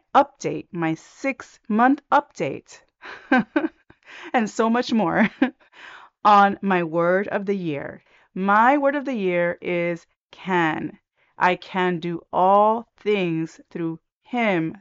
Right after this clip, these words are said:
through Christ, who strengthens me. And that's my verse. Ladies, sisters, I am just floored as I am just looking at some information.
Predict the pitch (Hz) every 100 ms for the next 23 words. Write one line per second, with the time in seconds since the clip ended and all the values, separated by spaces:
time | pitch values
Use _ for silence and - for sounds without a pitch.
0 | - 170 156 - 180 156 151 - - _
1 | _ _ - 185 - - 151 147 151 147
2 | 160 151 156 _ _ _ _ - - 165
3 | 160 175 160 151 147 151 _ _ _ _
4 | _ _ - 190 214 233 214 180 147 143
5 | _ _ - 220 196 196 175 156 156 -
6 | - _ _ _ - 190 214 233 - 202
7 | 196 190 190 185 - - - 196 185 202
8 | 233 226 - _ _ - 190 180 - 180
9 | 202 226 220 196 190 - 185 190 196 -
10 | 175 - 196 175 190 175 175 170 160 160
11 | - 220 240 262